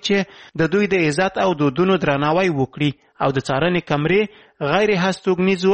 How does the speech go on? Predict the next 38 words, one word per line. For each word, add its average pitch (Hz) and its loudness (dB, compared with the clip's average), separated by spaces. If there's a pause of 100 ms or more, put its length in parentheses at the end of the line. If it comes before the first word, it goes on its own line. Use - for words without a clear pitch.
او 160 2 (140)
غرنیو 143 0
سیمو 196 2
ته 123 -2
ولېږدوي. 131 0 (540)
د 147 0
سویلي 147 0
وزیرستان 147 0
ځایي 147 0
چارواکو 151 -2
بیا 147 2
ویلي، 185 2 (340)
د 151 -2
خلکو 180 -2
غوښتنې 180 -2
یې 175 2
اورېدلي 143 0 (160)
او 143 0
غور 143 -2 (100)
پرې 123 -4 (120)
کوي. 143 0 (560)
جنوبي 147 2
وزیرستان 147 0
هغه 160 0
قبایلي 147 0
سیمه 202 0
ده 196 0
چې 208 -2 (340)
د 175 0
پاکستان 196 -2
پوځ 196 0
له 185 0
دوه 180 0
زره 180 0
پنځم 170 0
کال 175 0
راهیسې 165 0
پکې 208 -4